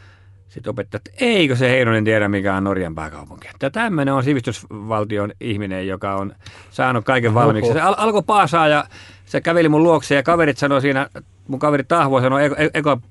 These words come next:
etupenkistä mulle, että Heinonen, se on Oslo. Ja mä sanoin mun kaverille vieressä, Purmanin Esalle, että mä en saa sanottua, kun mulla on tää homma. Ja se vaan huusi ja, tai valitti ja kuola valu suusta suurin piirtein. Että,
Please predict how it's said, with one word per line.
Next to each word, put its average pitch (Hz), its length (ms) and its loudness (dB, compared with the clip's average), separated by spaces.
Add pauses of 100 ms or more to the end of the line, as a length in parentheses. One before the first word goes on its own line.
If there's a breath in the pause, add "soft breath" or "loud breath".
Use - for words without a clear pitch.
etupenkistä 127 440 -2
mulle, 113 140 -2
että 107 180 -8
Heinonen, 120 480 -2
se 117 80 -6
on 120 100 -2
Oslo. 123 520 0 (360 loud breath)
Ja 147 40 -6
mä 127 60 -2
sanoin 135 200 0
mun 135 100 -2
kaverille 147 380 2
vieressä, 123 340 2
Purmanin 117 360 0
Esalle, 110 280 -2
että 120 180 -8
mä 131 120 -8
en 127 60 -8
saa 127 100 -8
sanottua, 101 600 -8 (180)
kun - 100 -16
mulla 98 180 -10
on 98 80 -14
tää 98 360 -8
homma. 117 320 -6
Ja 92 120 -8 (540 loud breath)
se 254 180 -6
vaan 233 180 0
huusi 165 300 2
ja, 135 160 0 (300)
tai 135 200 0
valitti 131 340 0
ja 117 280 0
kuola 117 300 0
valu 107 320 -2 (160 loud breath)
suusta 110 400 -6
suurin 117 220 -2
piirtein. 123 240 -2
Että, 123 200 -2